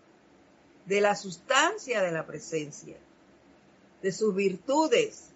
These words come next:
Entonces esa efluvia destructiva que nos rodea muchas veces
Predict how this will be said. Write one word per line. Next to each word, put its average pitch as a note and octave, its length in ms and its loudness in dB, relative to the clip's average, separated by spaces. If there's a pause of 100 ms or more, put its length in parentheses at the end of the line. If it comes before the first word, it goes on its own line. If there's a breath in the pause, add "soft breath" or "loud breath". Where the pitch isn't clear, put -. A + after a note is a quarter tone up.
(160)
Entonces G3+ 400 -12
esa A#3+ 240 -2
efluvia B3 600 -6 (1040)
destructiva G#3+ 760 0
que F3+ 120 2
nos D#3+ 200 -4
rodea F#3 560 2
muchas G#3+ 380 -8
veces G#3 480 -6